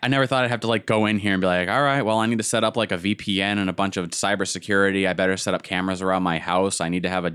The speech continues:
like, a steel and reinforced door. I need to be on a registry with swat."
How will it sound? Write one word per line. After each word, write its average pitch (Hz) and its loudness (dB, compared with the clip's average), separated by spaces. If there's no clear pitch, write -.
like, 85 -4
a 92 -8
steel 98 -2
and 92 -4
reinforced 92 -4
door. 90 0
I 98 0
need 107 0
to 104 -2
be 104 0
on 98 0
a 98 0
registry 98 0
with 87 -4
swat." 90 0